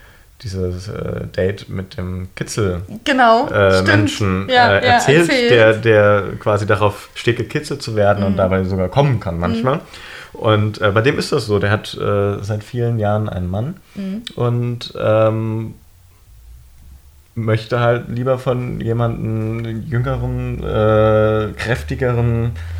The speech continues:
Speaker 1: quasi im, beim
Speaker 2: Durchgekitzelt
Speaker 1: Raufen
Speaker 2: werden.
Speaker 1: <laughs> da geknetet werden und
Speaker 2: Aber,
Speaker 1: gekitzelt werden.
Speaker 2: aber
Speaker 1: Und es gibt noch eine wunderbare
Speaker 2: Ja.
Speaker 1: Geschichte, die fällt mir
Speaker 2: Okay,
Speaker 1: gerade
Speaker 2: aber warte,
Speaker 1: ein.
Speaker 2: noch,
Speaker 1: Hm?
Speaker 2: noch eine Frage zu
Speaker 1: Mhm.
Speaker 2: dem Thema. Weißt du, ob die beiden kommuniziert haben?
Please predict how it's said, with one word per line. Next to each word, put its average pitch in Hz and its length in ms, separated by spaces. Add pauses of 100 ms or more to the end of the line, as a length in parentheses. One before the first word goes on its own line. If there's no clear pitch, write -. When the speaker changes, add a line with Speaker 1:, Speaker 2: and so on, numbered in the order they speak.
(260)
Speaker 1:
quasi 113 400
im, 110 140
beim 117 100
Speaker 2:
Durchgekitzelt 117 540
Speaker 1:
Raufen 131 580
Speaker 2:
werden. 214 340 (200)
Speaker 1:
<laughs> 427 160
da - 140
geknetet 131 640
werden 127 360
und - 760
Speaker 2:
Aber, 233 100
Speaker 1:
gekitzelt 196 280
werden. 233 300 (140)
Speaker 2:
aber - 60
Speaker 1:
Und 117 300
es 120 200
gibt - 360
noch 120 120
eine 139 340
wunderbare 107 400
Speaker 2:
Ja. 104 60
Speaker 1:
Geschichte, 113 320
die 98 80
fällt 101 180
mir 101 80
Speaker 2:
Okay, 95 120
Speaker 1:
gerade - 220
Speaker 2:
aber - 160
warte, 330 120
Speaker 1:
ein. - 40
Speaker 2:
noch, 117 120 (140)
Speaker 1:
Hm? 233 60
Speaker 2:
noch 262 80
eine 269 200
Frage 269 260
zu 170 80
Speaker 1:
Mhm. 139 120
Speaker 2:
dem 339 160
Thema. 247 360 (300)
Weißt 214 300
du, 294 100
ob 226 160
die 277 160
beiden 262 480
kommuniziert 214 760
haben? 349 200